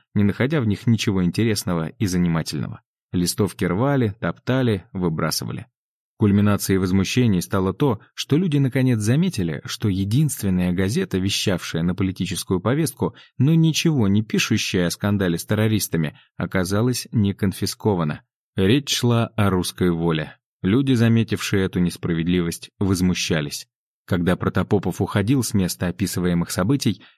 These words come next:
некоторые особо ушлые горожане начали грабить газетный киоск. Продавцов прессы уже как ветром сдуло с улиц.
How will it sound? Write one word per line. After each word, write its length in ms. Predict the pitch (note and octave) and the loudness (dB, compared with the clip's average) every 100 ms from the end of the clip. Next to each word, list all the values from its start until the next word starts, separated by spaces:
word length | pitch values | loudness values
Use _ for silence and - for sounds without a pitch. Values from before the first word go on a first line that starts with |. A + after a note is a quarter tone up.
| - | 0
некоторые 560 | A#2 F3+ B2+ B2 A2+ G2+ | 0 2 -2 0 2 0
особо 400 | - G#2 G2 - | 0 0 0 0
ушлые 400 | G#2+ - F2+ E2 | -2 0 -2 0
горожане 500 | F2 E2+ G2+ C#3+ B2 | 0 2 2 4 4
начали 400 | G#2 C#3+ - G#2+ | 2 0 0 -2
грабить 400 | F#2 F#2+ F2+ F2+ | 0 0 0 -2
газетный 480 | F#2+ F#2+ F2+ E2+ F2 | 0 0 0 0 -2
киоск. 420 | E2 F2+ D#2+ - _ _ _ _ | 0 0 -2 -6 _ _ _ _
Продавцов 540 | F#2 F2+ F2 - F2 - | -2 0 0 -2 -4 0
прессы 360 | G#2 G#2+ - | 0 0 -2
уже 180 | E2 F2 | -2 -2
как 200 | F#2 - | -4 -2
ветром 400 | G#2 D3+ A2 G#2 | -2 0 0 0
сдуло 280 | F#2+ F#2 F#2 | 0 0 0
с 120 | - | 0
улиц. 300 | F2+ D#2+ | 0 -2